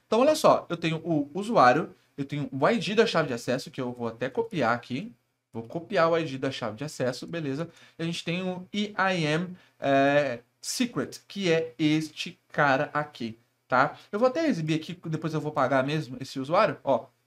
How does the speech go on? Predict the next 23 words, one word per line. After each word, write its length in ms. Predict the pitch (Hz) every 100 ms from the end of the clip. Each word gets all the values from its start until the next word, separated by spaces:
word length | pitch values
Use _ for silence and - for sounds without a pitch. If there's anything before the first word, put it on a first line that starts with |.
| -
e 40 |
vou 120 | 156
colocar 480 | 175 185 180 151 -
aqui, 380 | 147 160 - 107 _ _ _
tá? 160 | 131 151
Então 220 | 160 170
é 80 | 175
isso 340 | 170 170 -
que 80 | 196
vocês 220 | 196 190
precisam 320 | - - 170
fazer. 420 | 170 226 143 95 _ _ _ _
Tranquilo? 600 | 220 226 226 269 330 - - _ _
A 120 | 226
princípio 380 | 294 320 - 240
a 40 |
gente 140 | 220 220
já 100 | 233
tem, 320 | 233 190 202 _ _ _ _ _ _ -
é, 180 | 139 147
uma 140 | 160
permissão 520 | 165 180 185 - 170
aí 320 | 165 147 160